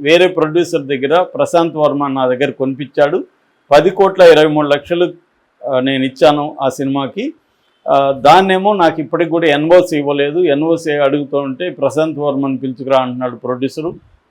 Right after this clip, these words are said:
ప్రశాంత్ వర్మ ఏమో నాకు సంబంధం లేదంటున్నాడు. So నేను ఇక్కడ కూడా ఒక పది కోట్ల ఇరవై మూడు లక్షలు లాస్ అయ్యాను,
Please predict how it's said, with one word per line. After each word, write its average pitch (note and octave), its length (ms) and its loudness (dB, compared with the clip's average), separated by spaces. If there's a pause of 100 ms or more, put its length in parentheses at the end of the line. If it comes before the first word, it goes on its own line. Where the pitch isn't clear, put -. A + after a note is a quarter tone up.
ప్రశాంత్ D#3+ 400 4
వర్మ C#3+ 300 0
ఏమో C#3 120 -8
నాకు C3 260 0
సంబంధం C#3 480 -4
లేదంటున్నాడు. C3 720 -4 (400)
So G3 100 0
నేను E3 260 0
ఇక్కడ D#3+ 340 0
కూడా F3 260 6
ఒక C#3 160 2
పది C#3 160 -4
కోట్ల C#3 280 -4
ఇరవై C3 140 0
మూడు C3 200 -4
లక్షలు C3+ 640 -4
లాస్ C3 260 2
అయ్యాను, B2+ 400 -2